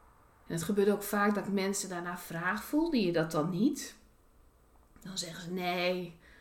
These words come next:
volgens mij niet." En dan ga ik verder vragen, "Maar toen je diegene het eerst tegenkwam?" En dan, "Oh,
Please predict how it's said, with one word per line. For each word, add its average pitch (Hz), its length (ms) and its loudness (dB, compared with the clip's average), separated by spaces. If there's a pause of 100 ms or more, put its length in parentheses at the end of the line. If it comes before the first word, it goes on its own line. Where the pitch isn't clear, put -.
(100)
volgens 202 360 0
mij 214 360 8
niet." 170 520 2 (600)
En - 80 -12
dan - 40 -8
ga 170 120 -2
ik 170 80 -4
verder 247 340 4
vragen, - 680 -8
"Maar 220 100 -6
toen 302 120 4
je 330 140 2
diegene 359 460 0
het 339 120 0
eerst 320 400 -2
tegenkwam?" 349 680 -4 (2000)
En 180 100 -6
dan, 180 420 -2
"Oh, 330 480 -2